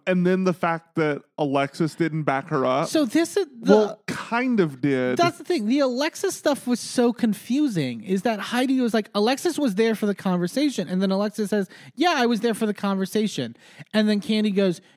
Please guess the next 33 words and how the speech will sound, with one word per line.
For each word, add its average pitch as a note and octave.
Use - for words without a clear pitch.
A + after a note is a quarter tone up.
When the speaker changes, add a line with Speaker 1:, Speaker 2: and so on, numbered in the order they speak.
Speaker 2:
"You G#3
heard C4+
me C4
say A3+
that G3+
Jim-, F#3+
that F3+
I F3+
was G#3
going G3
to F#3+
vote F3+
Jimbo E3+
out." D#3
And G3
then G3+
Ale-, G3+
there's, G#3
like, A3+
this G#3
long, A3
like, F#3+
delayed D#3+
pause. B2+
And F#3+
Alexis G3
is F#3+
like, F#3+
"No, A#3
you A3+
didn't A3+
say C#3
that." A2+